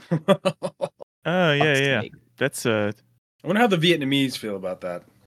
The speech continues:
Speaker 3: That's like when they report on Nikki Haley, or not Nikki Haley, um, what's Samantha Power ha-,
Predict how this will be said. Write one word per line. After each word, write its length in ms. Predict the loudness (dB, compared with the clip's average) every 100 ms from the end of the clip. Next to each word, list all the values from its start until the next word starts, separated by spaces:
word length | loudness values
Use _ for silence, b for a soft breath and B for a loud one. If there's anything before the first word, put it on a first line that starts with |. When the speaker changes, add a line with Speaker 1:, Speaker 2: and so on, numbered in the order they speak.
| _ _ -2
Speaker 3:
That's 280 | -2 0
like 180 | -2 -2
when 180 | -2 0
they 120 | 2
report 360 | 2 0 2 4
on 180 | 4 4
Nikki 340 | 4 2 -2
Haley, 480 | -2 -2 0 -2 0
or 60 | 0
not 140 | 0
Nikki 180 | -2 -6
Haley, 380 | -4 -4 -2 -2
um, 280 | -4 -6 -4
what's 260 | -4 -4
Samantha 440 | -4 -2 -2 -2 -6
Power 480 | -2 2 2 2 -2
ha-, 120 | -4